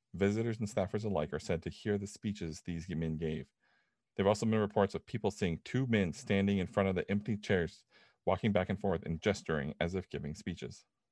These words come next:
I mentioned a lot of construction in the beginning of this and changing of things in the Capitol buildings and new things moving back and forth.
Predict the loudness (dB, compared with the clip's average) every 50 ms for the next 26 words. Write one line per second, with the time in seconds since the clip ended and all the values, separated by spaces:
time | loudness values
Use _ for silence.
0 | _ _ _ _ _ _ _ _ _ _ _ _ _ _ _ _ _ _ _ _
1 | _ _ _ _ _ _ _ _ 4 6 6 6 4 4 4 6 6 8 6 6
2 | 4 0 -4 0 2 2 2 4 2 2 2 2 2 2 2 2 2 2 2 0
3 | -2 -4 -4 -4 -4 -4 -2 0 2 2 4 4 2 2 2 2 2 0 -2 -4
4 | -2 -2 -2 0 2 2 4 4 4 2 0 0 0 0 0 2 2 2 4 4
5 | 2 4 6 6 6 6 4 4 4 2 2 2 0 0 0 0 0 -2 -2 -2
6 | -2 -2 -2 -2 -2 -4 -6 -6 -8 -4 -2 0 0 0 -2